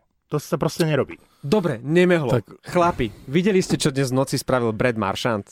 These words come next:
Speaker 2: Sám veľký Brad Marchand počas samostatných nájazdov. Videli ste to?
Speaker 1: Nie, a Pavlo to
Speaker 3: Bože.
Speaker 1: ani nehovor, ani mu to nepúšťaj, ani to nikdy neuvidí.
Speaker 3: Ja som sa díval na sestřih, ale ne, ne,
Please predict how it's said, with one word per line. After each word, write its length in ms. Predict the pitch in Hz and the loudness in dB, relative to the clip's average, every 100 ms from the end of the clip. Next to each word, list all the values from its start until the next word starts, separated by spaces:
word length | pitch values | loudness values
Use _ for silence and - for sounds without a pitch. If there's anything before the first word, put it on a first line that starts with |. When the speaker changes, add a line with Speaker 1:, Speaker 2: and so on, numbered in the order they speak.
| _ | _
Speaker 2:
Sám 720 | - - - 160 170 170 156 | -14 -10 -2 2 2 2 0
veľký 400 | 123 139 131 131 | 2 0 0 -2
Brad 200 | 117 135 | 0 0
Marchand 440 | 120 117 - 123 123 | 0 -2 0 -2 -2
počas 240 | - 123 | -4 -2
samostatných 480 | 120 120 123 - 113 | 0 -2 -4 -2 -2
nájazdov. 480 | 104 107 117 110 98 _ _ _ | 0 0 -2 -4 -6 _ _ _
Videli 260 | - 123 131 | -2 0 0
ste 220 | - 165 | -2 -4
to? 80 | 120 | 0
Speaker 1:
Nie, 220 | 131 185 | 2 2
a 80 | 147 | 2
Pavlo 240 | 143 143 131 | 0 2 4
to 80 | |
Speaker 3:
Bože. 80 | 127 | 4
Speaker 1:
ani 160 | 143 151 | 4 2
nehovor, 320 | 165 160 151 | 4 2 2
ani 100 | 147 | 2
mu 140 | 147 | 2
to 80 | 160 | 2
nepúšťaj, 480 | 156 185 175 175 156 | 2 2 0 0 0
ani 160 | 143 139 | 0 2
to 80 | |
nikdy 240 | 143 143 143 | 2 2 4
neuvidí. 360 | 165 123 - 85 | 4 0 -2 0
Speaker 3:
Ja 160 | 139 | 0
som 100 | - | 2
sa 140 | 139 131 | 0 2
díval 160 | 139 | 2
na 80 | 135 | 2
sestřih, 340 | 131 139 - 131 | 0 -2 0 2
ale 180 | 135 131 | 2 2
ne, 120 | 131 | 0
ne, 140 | 131 | 0